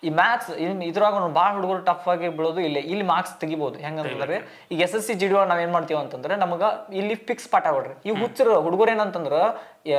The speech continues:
Speaker 1: ಭಾಳಷ್ಟು ಜನ ಜಿ ಕೆ ಹೊಡ್ಕೊಂಡ್ ಕುಂದಿರ್ತಾರ ಹೋಗಿ.
Speaker 2: ಹ್ಮ್, ಹ್ಮ್.
Speaker 1: ಜಿ ಕೆ ಹೆಂಗಂದ್ರೆ ಒಂದು
Speaker 2: ಎಷ್ಟು?
Speaker 1: ಸಮುದ್ರ ಇದ್ದಂಗ್ರಿ ಅದ. ಹಾ,
Speaker 2: <laughs> ಅದ್ ಅರ್ಥ
Speaker 1: ಸಮುದ್ರ ಇದ್ದಂಗ
Speaker 2: ಆಗಿಲ್ಲ.
Speaker 1: ಅದ ಅದು. ಏ, ನೀವು ಪೈಲಾದಿಂದ ಸ್ವಲ್ಪ ಡಿಸಿಪ್ಲಿನ್ ಆಗಿ ಓದ್ಕೊಂತ ಬಂದ್ರೆ ಏನಾಗಿಲ್ಲ ಅದು. ಅದೊಂದು ಸಮುದ್ರ ಇದ್ದಂಗ ಅಲ್ಲಿ ಎಲ್ಲಿ ಕ್ವಶನ್ ಒಂದ್ ಮೀನಾ ಅಂತ ತೆಗೆದು ಹಿಡ್ದು ಹಾಕ್ತಾರೆ ನಿಮ್ಗೆ. ಅದು ಎಲ್ಲಿ
Speaker 2: ಹ್ಮ್.
Speaker 1: ಐತೆ ಅಂತ ಗೊತ್ತಾಗಲ್ಲ.
Speaker 2: ಗೊತ್ತಾಗಿಲ್ಲ.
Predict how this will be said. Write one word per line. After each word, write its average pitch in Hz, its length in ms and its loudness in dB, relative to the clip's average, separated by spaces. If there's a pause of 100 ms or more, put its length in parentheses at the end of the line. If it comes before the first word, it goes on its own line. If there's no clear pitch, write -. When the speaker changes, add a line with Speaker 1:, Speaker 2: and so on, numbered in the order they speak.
Speaker 1:
ಭಾಳಷ್ಟು 160 580 2
ಜನ 220 240 0
ಜಿ 156 180 -4
ಕೆ 214 100 4
ಹೊಡ್ಕೊಂಡ್ 190 260 0
ಕುಂದಿರ್ತಾರ 147 300 -4
ಹೋಗಿ. 123 280 -12
Speaker 2:
ಹ್ಮ್, 123 160 -10
ಹ್ಮ್. 123 300 -12
Speaker 1:
ಜಿ 190 100 2
ಕೆ 254 100 4
ಹೆಂಗಂದ್ರೆ 226 260 4
ಒಂದು 220 120 6
Speaker 2:
ಎಷ್ಟು? 220 120 0
Speaker 1:
ಸಮುದ್ರ 208 340 4
ಇದ್ದಂಗ್ರಿ 196 360 6
ಅದ. 165 100 6
ಹಾ, 226 280 6
Speaker 2:
<laughs> 214 40 6
ಅದ್ 160 100 4
ಅರ್ಥ 139 180 6
Speaker 1:
ಸಮುದ್ರ 196 180 4
ಇದ್ದಂಗ 185 260 4
Speaker 2:
ಆಗಿಲ್ಲ. 156 180 6
Speaker 1:
ಅದ 139 100 0
ಅದು. - 140 -2
ಏ, 143 120 -2
ನೀವು 208 340 2
ಪೈಲಾದಿಂದ 185 400 2
ಸ್ವಲ್ಪ 196 240 -2
ಡಿಸಿಪ್ಲಿನ್ 170 420 -2
ಆಗಿ 170 100 0
ಓದ್ಕೊಂತ 156 240 -4
ಬಂದ್ರೆ 160 280 -4
ಏನಾಗಿಲ್ಲ 143 400 -6
ಅದು. 123 120 -4
ಅದೊಂದು 151 200 -2
ಸಮುದ್ರ 160 280 0
ಇದ್ದಂಗ 160 160 2
ಅಲ್ಲಿ 160 140 2
ಎಲ್ಲಿ 156 200 0
ಕ್ವಶನ್ 175 240 -4
ಒಂದ್ 160 260 0
ಮೀನಾ 156 180 0
ಅಂತ 160 160 0
ತೆಗೆದು 156 160 0
ಹಿಡ್ದು 160 160 2
ಹಾಕ್ತಾರೆ 151 320 2
ನಿಮ್ಗೆ. 135 280 -6
ಅದು 131 100 -4
ಎಲ್ಲಿ 151 260 4
Speaker 2:
ಹ್ಮ್. 147 80 -2
Speaker 1:
ಐತೆ 156 60 0
ಅಂತ 151 140 -2
ಗೊತ್ತಾಗಲ್ಲ. 135 360 2
Speaker 2:
ಗೊತ್ತಾಗಿಲ್ಲ. 107 400 -4